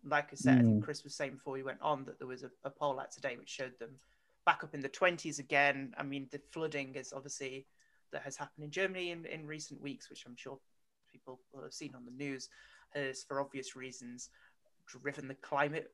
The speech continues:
Speaker 1: a bit back up the agenda again, um, which may well
Speaker 2: Mm.
Speaker 1: kind of play to their advantage. And as you say, Laschet, not the most impressive candidate. Um,
Speaker 2: Yeah.
Speaker 1: so yeah, it might,
Speaker 2: Yeah.
Speaker 1: might do them so still.
Speaker 2: Yeah, there is a kind of widespread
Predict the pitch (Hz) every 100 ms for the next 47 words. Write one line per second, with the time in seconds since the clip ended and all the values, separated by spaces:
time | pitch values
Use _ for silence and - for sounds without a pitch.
0 | - 151 - 165 - 190 - 175 165 170
1 | 170 170 170 180 190 - 143 127 127 120
2 | 139 - 131 - 127 101 92 - 143 139
3 | - 127 127 135 135 135 123 - - -
4 | _ 131 131 120 - 135 135 139 - 127
5 | - _ _ _ _ 131 139 - 139 135
6 | 131 131 139 135 - - 143 135 180 -
7 | _ - 139 135 131 127 127 117 101 98
8 | - - _ - - 139 131 131 123 107
9 | 98 - 123 - 117 - - 120 - -
10 | - - - - _ _ - 120 113 107
11 | 151 185 175 156 - 151 131 139 135 139
12 | 135 135 123 - - - _ 139 120 113
13 | 113